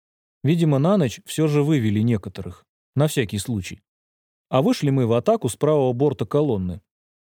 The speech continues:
Касуми сближался, но, как я заметил суету на палубе,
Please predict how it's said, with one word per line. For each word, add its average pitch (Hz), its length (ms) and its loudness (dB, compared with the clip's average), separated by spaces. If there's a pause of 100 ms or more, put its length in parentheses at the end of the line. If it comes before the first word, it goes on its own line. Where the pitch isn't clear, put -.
(200)
Касуми 147 380 2
сближался, 117 760 0 (280)
но, 180 240 2
как - 280 -2
я 143 120 4
заметил 139 440 0
суету 151 420 -2
на 147 140 2
палубе, 98 500 -4